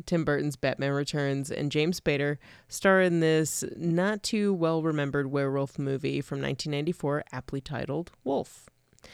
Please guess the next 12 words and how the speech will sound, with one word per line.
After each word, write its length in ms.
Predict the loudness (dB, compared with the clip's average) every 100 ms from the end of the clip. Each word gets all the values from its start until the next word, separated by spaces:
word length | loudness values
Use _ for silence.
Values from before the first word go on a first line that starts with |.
| -20 -20 0
Directed 400 | 4 4 4 2
by 140 | 4
a 160 | 4 2
favorite 400 | 2 2 4 2
of 120 | 2
mine, 420 | 0 0 0 -2 -4
um, 300 | -2 -2 -2
R 180 | -2 0
I 80 | -2
P 280 | -2 -6 -4
Mike 280 | -4 -6 -4
Nichols. 480 | -6 -4 -4 -6